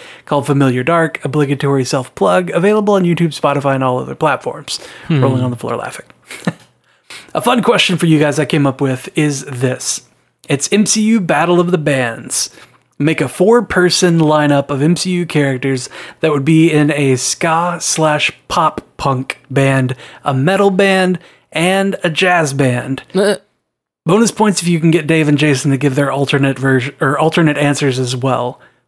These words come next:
Speaker 1: Sorry for the long-winded message and keep up the good work."
Speaker 2: Oh, okay. So I, I, I did read this earlier. I didn't realize he was asking for three different bands. All right. Let's see.
Speaker 1: It's a lot of bands.
Speaker 2: That's a lot of bands.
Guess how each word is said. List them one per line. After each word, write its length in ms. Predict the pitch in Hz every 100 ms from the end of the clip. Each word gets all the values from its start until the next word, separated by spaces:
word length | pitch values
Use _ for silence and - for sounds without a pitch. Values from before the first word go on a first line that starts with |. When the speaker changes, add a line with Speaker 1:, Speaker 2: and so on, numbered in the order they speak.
| _
Speaker 1:
Sorry 200 | - 160
for 120 | 143 143
the 80 |
long-winded 400 | 135 135 127 123
message 340 | 156 180 170 147
and 80 | 131
keep 140 | 139
up 60 | 127
the 80 | 135
good 160 | 123
work." 400 | - - - - - _ _ _ _ _ _ _ _ _
Speaker 2:
Oh, 140 | 156 156
okay. 280 | 127 - - _ _
So 180 | - 156
I, 220 | - - -
I, 180 | 151 143
I 40 |
did 220 | 139 160 147
read 160 | 143
this 160 | 131 120
earlier. 200 | 117 107
I 60 |
didn't 220 | 120 127 135
realize 240 | 135 123
he 80 | 120
was 100 | 117
asking 300 | 117 113 110
for 420 | - 113 104 104 _
three 400 | _ - 139 135
different 480 | 110 117 131 113 -
bands. 640 | - 104 - - - - - _ _ _ 127
All 160 | 131
right. 180 | 139 110 - _ _
Let's 140 | 131
see. 460 | - 147 117 101 98 - _ _ _ _ _ _ _ _
Speaker 1:
It's 80 | -
a 60 | 170
lot 160 | 139
of 80 | 127
bands. 460 | 143 143 135 127 123
Speaker 2:
That's 180 | 135 170
a 40 |
lot 80 | 156
of 60 |
bands. 640 | 131 170 175 117 113 -